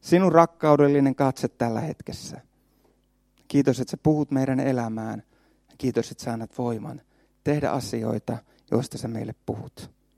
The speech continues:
Jeesuksen nimessä. Jos oot täällä ensimmäistä kertaa, etkä ole koskaan antanut elämääsi Jeesukselle, niin sä et ole tehnyt sitä, mitä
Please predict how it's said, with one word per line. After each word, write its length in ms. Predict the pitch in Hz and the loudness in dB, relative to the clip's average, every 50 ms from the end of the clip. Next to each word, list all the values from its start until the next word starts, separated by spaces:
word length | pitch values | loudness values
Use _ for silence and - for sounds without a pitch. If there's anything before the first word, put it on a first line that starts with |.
| _ _ _ _ _ _ _ _ _ _ _ | _ _ _ _ _ _ _ _ _ _ _
Jeesuksen 480 | - 123 123 135 120 - - - - 120 | -10 -8 -8 -8 -10 -10 -10 -10 -8 -8
nimessä. 460 | - - 135 139 - - - - - - _ _ _ _ _ _ _ _ _ _ _ _ _ _ _ _ _ _ - _ _ _ _ _ _ _ _ _ _ _ _ _ _ _ _ _ _ - - _ | -8 -10 -10 -14 -16 -18 -20 -20 -20 -20 _ _ _ _ _ _ _ _ _ _ _ _ _ _ _ _ _ _ -20 _ _ _ _ _ _ _ _ _ _ _ _ _ _ _ _ _ _ -20 -20 _
Jos 120 | _ - - | _ -4 -2
oot 140 | 147 - - | -2 2 6
täällä 320 | 180 185 185 175 156 147 151 175 - - _ - | 6 6 8 8 8 6 6 2 -4 -4 _ 8
ensimmäistä 580 | 151 156 147 139 131 131 131 127 127 - - | 8 8 8 8 6 6 4 4 2 0 4
kertaa, 480 | - 143 143 139 127 117 - 113 - - | 6 8 8 8 8 4 0 -2 -2 -2
etkä 280 | 117 - - - 123 | -4 -6 -4 -2 0
ole 80 | 117 113 - | 0 0 4
koskaan 420 | - 135 127 - - 127 127 127 | 4 4 4 4 2 2 4 4
antanut 360 | 131 127 120 113 123 120 123 | 4 2 2 2 2 2 4
elämääsi 540 | 131 131 123 117 120 113 113 110 - - - _ _ _ _ _ _ | 4 4 2 2 2 0 0 -2 -6 -10 -18 _ _ _ _ _ _
Jeesukselle, 680 | 135 135 139 135 120 123 110 - - - 110 113 117 113 | 0 2 2 2 0 -2 -8 -8 -6 -4 -4 -4 -4 -6
niin 340 | 117 117 - - 110 117 117 _ _ _ _ _ _ _ _ _ _ _ _ _ _ _ _ _ _ _ _ _ _ _ _ _ _ _ _ _ _ _ | -6 -6 -4 -4 -6 -6 -8 _ _ _ _ _ _ _ _ _ _ _ _ _ _ _ _ _ _ _ _ _ _ _ _ _ _ _ _ _ _ _
sä 120 | - 156 | 4 4
et 140 | 151 - - | 6 6 6
ole 80 | 165 - | 4 6
tehnyt 320 | - 190 185 170 147 131 - | 6 6 6 6 6 4 4
sitä, 320 | - 170 151 - 139 127 | 2 0 2 4 4 4
mitä 400 | 123 123 117 - - 123 123 120 | 4 2 0 0 0 0 2 0